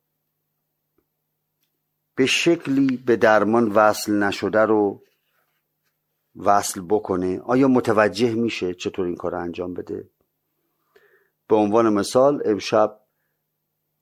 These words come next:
یکی از مراجعین من در اینستاگرام پیامی داد و من از محتوای پیام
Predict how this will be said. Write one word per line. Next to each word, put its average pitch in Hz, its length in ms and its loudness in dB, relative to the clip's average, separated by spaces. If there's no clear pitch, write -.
یکی 120 320 2
از 92 360 0
مراجعین 92 640 0
من 131 200 0
در 127 160 0
اینستاگرام 107 760 -2
پیامی 110 520 0
داد 104 280 0
و 92 320 -4
من 131 340 0
از 110 240 -2
محتوای 117 1000 2
پیام 123 720 2